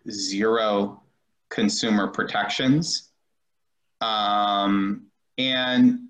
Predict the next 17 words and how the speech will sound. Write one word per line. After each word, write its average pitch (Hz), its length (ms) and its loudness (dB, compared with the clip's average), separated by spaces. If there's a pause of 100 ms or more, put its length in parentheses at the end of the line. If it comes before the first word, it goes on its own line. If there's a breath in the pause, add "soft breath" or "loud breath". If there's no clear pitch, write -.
(100)
in 139 160 2
fact, 156 400 -2
just 170 320 -4
today, 135 760 -2 (320)
the 120 80 0
C 135 240 -2
F 127 160 -4
P 131 100 4
B 120 240 2
<laughs> - 140 -6
took 143 220 -2
action 127 500 0
against 101 520 -2
two, 160 580 2 (680 soft breath)
uh, 117 360 2
lending 139 420 4
companies 107 920 0